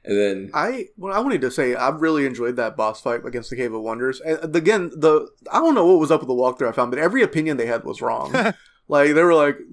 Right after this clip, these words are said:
Speaker 2: "Leon is almost unbeatable." And I'm like, "The Cave of Wonders is a miserable boss fight." I'm like, "This is the most fun I've had," 'cause I'm like, I got my boys on the ground dealing with the Heartless, the cave spawns,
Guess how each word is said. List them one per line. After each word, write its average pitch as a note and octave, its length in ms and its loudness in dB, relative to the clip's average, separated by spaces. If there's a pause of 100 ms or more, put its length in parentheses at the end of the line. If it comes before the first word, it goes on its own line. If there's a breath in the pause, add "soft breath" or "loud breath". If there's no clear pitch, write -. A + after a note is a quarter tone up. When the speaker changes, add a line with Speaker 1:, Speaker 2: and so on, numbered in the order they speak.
(120)
Speaker 2:
"Leon A3+ 380 4
is E3+ 80 0
almost F3 340 4
unbeatable." D#3 540 0
And A#2+ 100 0
I'm B2+ 60 0
like, B2 100 -6 (220 loud breath)
"The - 60 -20
Cave D#4+ 200 2
of G#3 120 4
Wonders F3 320 2
is B2+ 100 -6
a C3+ 60 -2
miserable C#3+ 540 0
boss A#2 260 0
fight." B2 180 0
I'm D#3 60 -4
like, C#3 160 -2 (220 loud breath)
"This B3 120 -2
is - 60 -6
the C4+ 100 4
most C#3 240 0
fun D3+ 180 0
I've D#3 100 -4
had," G3+ 200 -2
'cause D#3+ 100 -6
I'm D#3 80 0
like, D3 220 -2 (240 loud breath)
I D3+ 80 -2
got D3+ 160 2
my D3+ 80 4
boys F3 320 4
on F#3+ 60 0
the E3 80 0
ground D#3 260 2
dealing D3+ 240 0
with D3 100 0
the C3 100 -2
Heartless, C#3 420 -2
the C3+ 80 -10
cave B2 260 -4
spawns, A#2 540 -4